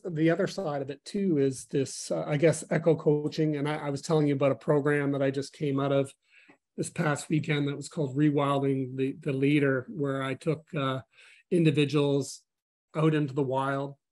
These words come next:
um, where we didn't even have internet connection. It was just a three-day, three and a half day program. But what I, when I talk to, uh,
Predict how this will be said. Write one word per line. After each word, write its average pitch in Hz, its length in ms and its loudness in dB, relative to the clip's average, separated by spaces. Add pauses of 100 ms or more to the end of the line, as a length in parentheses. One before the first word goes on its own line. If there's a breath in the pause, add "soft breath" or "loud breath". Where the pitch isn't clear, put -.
(440)
um, 131 420 -4
where 143 140 2
we 143 100 2
didn't 147 220 4
even 135 220 0
have 135 200 -2
internet 147 480 2
connection. 143 460 -4
It 143 140 -4
was 135 120 -4
just 170 200 0
a - 20 4
three-day, 139 560 4 (640)
three 175 140 4
and 156 100 8
a 135 40 2
half 143 160 2
day 139 160 2
program. 135 720 -6
But 131 260 -2 (440)
what 147 260 2
I, 139 260 2 (380)
when 165 160 4
I 139 100 0
talk 147 360 0
to, 139 540 0
uh, 131 240 -4